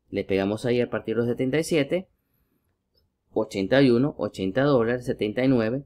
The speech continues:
y ya sacaste ganancia a partir de los cien, ciento ochenta, noventa y seis. Ahí sacaste ganancia, se supone, ¿no? Pero no quieres entrar ahí, perdiendo la veinte, la doscientos. Vamos a venir a buscar la veinte, a par-, los ciento treinta y dos. Podríamos pegarle ahí.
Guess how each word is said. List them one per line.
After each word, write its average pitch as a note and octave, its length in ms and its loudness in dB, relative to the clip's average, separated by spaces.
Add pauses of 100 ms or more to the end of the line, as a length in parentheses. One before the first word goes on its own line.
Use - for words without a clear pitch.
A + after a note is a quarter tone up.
y B2 140 2
ya C3+ 80 2
sacaste C#3+ 400 -2
ganancia D3+ 320 -2
a D#3+ 40 -6
partir D#3+ 300 -2
de D#3 60 2
los C#3+ 80 -2
cien, C3 160 -2 (600)
ciento A#2 300 -2
ochenta, G#2 320 -6 (160)
noventa G#2+ 380 -4
y F#2+ 60 -6
seis. A#2 440 -4 (240)
Ahí G#2 180 -2
sacaste B2 420 -4
ganancia, G#2 440 0
se G#2 140 -4
supone, G2+ 560 -2 (260)
¿no? B2+ 320 0
Pero G2+ 180 2
no F#2+ 140 -4
quieres C#3+ 220 -2
entrar A2 260 -2
ahí, G2 320 -2 (220)
perdiendo G#2 420 0
la B2+ 160 2
veinte, A#2+ 320 2 (100)
la G#2+ 180 2
doscientos. G2 580 -2 (200)
Vamos C#3 180 2
a - 20 6
venir C3+ 160 4
a C3+ 40 6
buscar B2 220 0
la A2+ 140 0
veinte, C3 320 2
a A#2+ 40 -4
par-, - 280 -8
los - 160 -16
ciento A2+ 240 -4
treinta G#2+ 280 -4
y G#2 60 -2
dos. C3+ 320 0 (240)
Podríamos B2+ 400 4
pegarle C3 320 2
ahí. C3+ 300 0